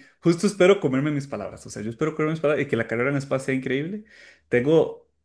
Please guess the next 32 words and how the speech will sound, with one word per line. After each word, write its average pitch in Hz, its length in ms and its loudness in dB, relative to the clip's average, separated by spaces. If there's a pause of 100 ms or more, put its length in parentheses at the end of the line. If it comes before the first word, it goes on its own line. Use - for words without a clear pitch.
ganas 123 680 0
de 113 220 -8
ver 110 140 -2
una 120 160 -4
carrera, 113 280 -4
o 117 40 -4
sea, 117 140 -8
como 104 200 -6
que 104 120 -8
es, - 500 -16
es - 200 -14
como - 200 -14
que - 100 -2
esta 147 140 -6
semana 139 420 2
tengo 127 180 2
muchas 127 220 -4
ganas 123 180 -4
de 117 80 -2
ver 110 160 -4
todo, 127 320 -4 (420)
quiero 120 220 2
aprovechar 123 460 2
para 120 160 2
hacer 120 180 0
mis 120 180 -4
predicciones 143 960 0
en 110 680 -6
la, 107 220 -8
en 113 120 -6
la 110 120 -8
página 123 440 0